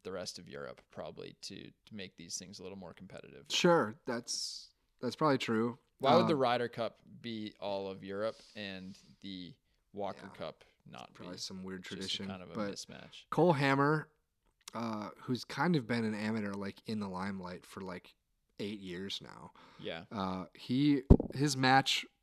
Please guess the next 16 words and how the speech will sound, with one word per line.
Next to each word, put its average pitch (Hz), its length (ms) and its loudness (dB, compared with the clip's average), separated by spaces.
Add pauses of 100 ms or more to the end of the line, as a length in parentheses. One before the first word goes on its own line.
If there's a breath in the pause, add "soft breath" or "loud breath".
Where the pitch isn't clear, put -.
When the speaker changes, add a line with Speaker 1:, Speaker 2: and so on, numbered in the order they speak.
(140)
Speaker 2:
retained 120 760 2
the 156 80 4
cup, 175 360 2 (580)
and 113 160 0
then 113 280 2 (200)
your 107 580 10
boy, 117 640 10 (640)
Stuart 151 520 8
Hagestad, 123 880 4 (560 soft breath)
clinches 156 560 8
it, 107 200 0 (200)
uh, 113 260 0
winning 117 300 2
the 110 80 -2
fourteenth 160 640 4
point. 123 480 6